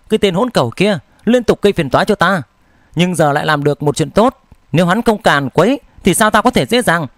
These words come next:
giúp Quỳnh Tiêu đoạt quyền, nắm lấy Hàn Nguyệt Cung được?" Hắn cũng thấy thoải mái trong lòng, trong nhân kiếp của Vô Hoàng,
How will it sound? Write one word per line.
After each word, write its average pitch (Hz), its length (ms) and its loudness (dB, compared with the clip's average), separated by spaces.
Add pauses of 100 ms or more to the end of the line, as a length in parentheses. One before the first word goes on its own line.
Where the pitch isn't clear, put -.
(140)
giúp - 220 -2
Quỳnh 156 140 -2
Tiêu 208 180 0
đoạt 170 220 -2
quyền, 156 240 0 (300)
nắm 196 160 0
lấy 202 120 0
Hàn 233 120 -2
Nguyệt 156 160 -6
Cung 190 160 0
được?" 156 220 -4 (1900)
Hắn 185 180 -2
cũng 240 120 -4
thấy 202 160 -2
thoải 214 120 -2
mái 143 160 0
trong 226 160 -2
lòng, 160 260 -2 (420)
trong 214 180 2
nhân 208 140 -2
kiếp 269 200 -2
của 156 120 0
Vô 202 140 0
Hoàng, 165 300 -2